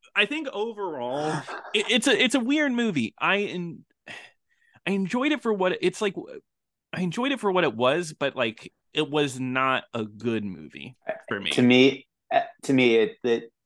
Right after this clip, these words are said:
Speaker 2: like you said, Albert Finney, a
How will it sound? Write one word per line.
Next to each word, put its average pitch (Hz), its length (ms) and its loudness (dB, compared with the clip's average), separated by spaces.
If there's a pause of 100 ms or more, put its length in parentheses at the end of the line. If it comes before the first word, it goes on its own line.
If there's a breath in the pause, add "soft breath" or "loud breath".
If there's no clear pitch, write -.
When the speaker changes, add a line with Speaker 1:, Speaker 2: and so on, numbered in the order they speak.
(320)
Speaker 2:
like 117 240 0
you 113 100 0
said, 87 500 -4 (760)
Albert 113 500 0
Finney, 95 500 -10 (120)
a 127 200 -4